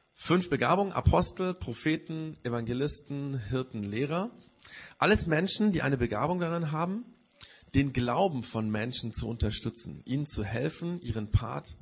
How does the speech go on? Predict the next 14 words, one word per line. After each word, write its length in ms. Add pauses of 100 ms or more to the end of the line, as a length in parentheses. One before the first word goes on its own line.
(120)
in 120
der 120
Gemeinde 400
zu 120
finden, 560 (720)
ähm, 560 (160)
und 140
dadurch 260
die 100
Gemeinde, 400
die 80
Kirche 360
zu 120
stärken. 520